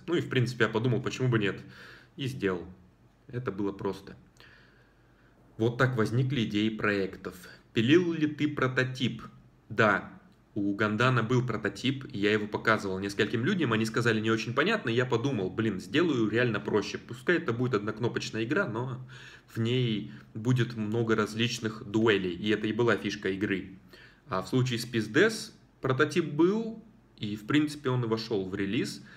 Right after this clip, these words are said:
То есть, условно говоря, у меня был экран, мы нарисовали два лифта, н-, не особо примечательных, они потом претерпели изменения, и распределяли клиента влево-вправо, просто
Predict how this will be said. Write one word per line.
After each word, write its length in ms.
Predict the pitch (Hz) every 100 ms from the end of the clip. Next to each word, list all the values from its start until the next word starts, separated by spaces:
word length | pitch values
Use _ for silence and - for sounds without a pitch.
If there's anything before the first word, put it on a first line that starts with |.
| - - _
То 80 | 101
есть, 160 | 101 110
условно 360 | 104 117 104
говоря, 360 | 101 104 104 98
у 80 | 95
меня 460 | 98 98 95 90 87 - - - 107 104 104 98 -
был 180 | 107 95
экран, 580 | 92 160 214 208 170 - -
мы 120 | - 113
нарисовали 580 | 104 101 107 104 104
два 460 | 95 92 101 98 90 - -
лифта, 640 | 104 165 - 156 139 123 - - - -
н-, 360 | - 123 107 107
не 160 | 110 113
особо 340 | 110 120 113
примечательных, 760 | 104 107 104 - 101 120 110 110
они 160 | 104
потом 320 | 104 101 104 101
претерпели 560 | 110 110 110 110 101
изменения, 640 | 98 98 104 165 185 156 - - - -
и 680 | 165 180 208 185 127 98 - -
распределяли 680 | 120 - 117 117 131 135
клиента 380 | - 113 123 113
влево-вправо, 680 | 101 107 101 98 - 98 90
просто 420 | 87 127 120 -